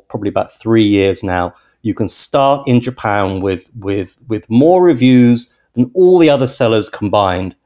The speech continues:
You don't even need to have very many. Even if you've got five hundred, that might be more than all the, all the people in the top fifty.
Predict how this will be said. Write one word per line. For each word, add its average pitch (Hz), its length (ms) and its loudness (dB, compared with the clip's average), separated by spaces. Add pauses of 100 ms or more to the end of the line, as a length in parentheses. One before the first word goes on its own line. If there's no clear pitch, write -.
You 135 100 2
don't 156 160 4
even 127 180 2
need 127 160 4
to 127 60 -4
have 110 240 -2
very 104 160 -2
many. 98 480 -2
Even 123 220 -2
if 139 120 -4
you've 131 120 -2
got - 280 -4
five 120 280 -2
hundred, 127 480 -2
that 120 180 -2
might 113 280 -2
be 120 100 0
more 110 340 0
than 101 140 -8
all 113 280 -2
the, 107 180 2 (100)
all 120 240 2
the 113 80 -2
people 120 420 -4
in 95 80 -8
the 90 60 -18
top - 280 -6
fifty. 92 460 -8